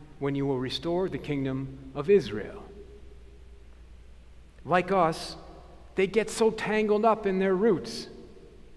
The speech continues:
We only see through the eyes of men, looking backward and downward at what used to be instead of looking forward and upward to what is possible with God. Yes, embrace your roots,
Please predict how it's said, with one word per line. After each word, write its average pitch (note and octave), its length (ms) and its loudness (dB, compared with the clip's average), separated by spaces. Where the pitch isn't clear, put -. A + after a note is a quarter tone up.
We G3+ 160 2
only G#3+ 240 6
see G3+ 380 0
through G3+ 200 0
the G3+ 140 2
eyes G3+ 340 4
of E3 140 -2
men, G3+ 400 4
looking G3 320 2
backward F#3+ 560 4
and F3 180 2
downward F#3+ 460 4
at F3 140 4
what E3+ 260 2
used G3 320 -2
to F3 80 2
be F3+ 320 2
instead F3+ 320 0
of E3 160 0
looking F3+ 300 2
forward E3 580 4
and E3 160 0
upward F3+ 400 0
to D#3 80 -2
what E3+ 180 2
is E3+ 140 -2
possible D#3+ 560 -4
with D#3 240 -2
God. D3+ 440 2
Yes, F3 540 2
embrace F#3 540 2
your F3+ 100 6
roots, F3 560 2